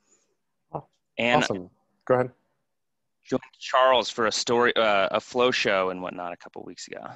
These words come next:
Speaker 2: That was awesome.
Speaker 1: Yeah, the flow shows are fun. Um, cool. Uh, Ken, then Shimon,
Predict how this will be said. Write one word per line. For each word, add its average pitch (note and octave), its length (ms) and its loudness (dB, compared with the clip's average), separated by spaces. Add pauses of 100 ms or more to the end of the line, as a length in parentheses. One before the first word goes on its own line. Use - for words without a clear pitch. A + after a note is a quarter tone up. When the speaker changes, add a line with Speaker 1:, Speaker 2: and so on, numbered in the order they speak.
(440)
Speaker 2:
That G2+ 100 -10
was G2+ 100 -12
awesome. G2+ 400 -6 (320)
Speaker 1:
Yeah, A#2 140 -4
the G2+ 60 -4
flow A#2 200 2
shows A2 240 -2
are G2+ 40 -6
fun. G#2+ 300 -4 (1080)
Um, A2+ 580 0 (840)
cool. G#3 360 0 (240)
Uh, - 160 -4 (380)
Ken, C#3+ 500 0 (120)
then A#2 160 2
Shimon, A#2+ 640 0